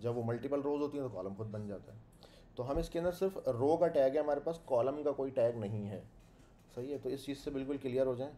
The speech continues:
कि हमारे पास टीआर जो है वो stands for table row, ठीक है। तो टीआर ही है, टीसी करके कोई table column करके कोई चीज़ नहीं है इसके अंदर, Table row सिर्फ है इसमें। अच्छा,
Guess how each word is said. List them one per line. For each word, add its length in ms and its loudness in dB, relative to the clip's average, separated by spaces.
कि 100 -10
हमारे 300 0
पास 260 -4
टीआर 440 0
जो 120 -2
है 80 4
वो 160 -2
stands 380 -6
for 120 -2
table 300 -2
row, 160 -2
ठीक 120 -6
है। 120 -6
तो 60 0
टीआर 500 0
ही 200 -2
है, 140 -2
टीसी 440 -4
करके 240 4
कोई 120 0
table 280 -2
column 320 4
करके 220 0
कोई 120 2
चीज़ 220 -4
नहीं 120 -4
है 80 -6
इसके 160 -16
अंदर, 200 -18
Table 260 -2
row 200 0
सिर्फ 280 -12
है 80 -10
इसमें। 200 -16
अच्छा, 240 -8